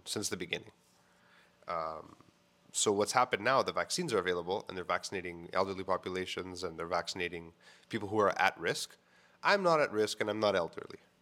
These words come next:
yet. <laughs> Um, but what they did is, for certain parents of school-age children in specific neighborhoods that have had, uh, outbreaks, they vaccinated us. They gave us the option to get vaccinated.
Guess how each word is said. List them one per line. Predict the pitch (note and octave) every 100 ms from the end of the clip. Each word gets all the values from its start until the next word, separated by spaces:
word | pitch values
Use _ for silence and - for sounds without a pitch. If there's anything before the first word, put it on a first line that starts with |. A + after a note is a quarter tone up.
| -
yet. | F#2 E2 - - -
<laughs> | C3+ - _ _ - - - _ -
Um, | G#2 G2 G2 G2 G2
but | G#2+
what | B2
they | B2
did | B2 F#3+
is, | C#3 B2+
for | - A#2+ A2+
certain | - - D#3+ D#3+ F3+ E3+ - _
parents | - D3 C#3 G#2 A2+ -
of | G2
school-age | - B2+ B2+ A#2+ -
children | A#2 G#2+ C3 -
in | G2+
specific | - G2+ - B2+ C3+
neighborhoods | A2 A2 A2+ G#2+
that | F#2
have | F#2
had, | G2+ G2 F#2+ G2 _ _ _ _ _ -
uh, | F2+ - -
outbreaks, | B2+ - - - - - - _ _ - _ _ _ _ _ _ - _ _
they | B2+
vaccinated | D#3 F3 - E2+ - -
us. | -
They | G#2+
gave | A2
us | A#2
the | A#2+
option | G#2 - G2
to |
get | F2+
vaccinated. | F2 - D#2+ -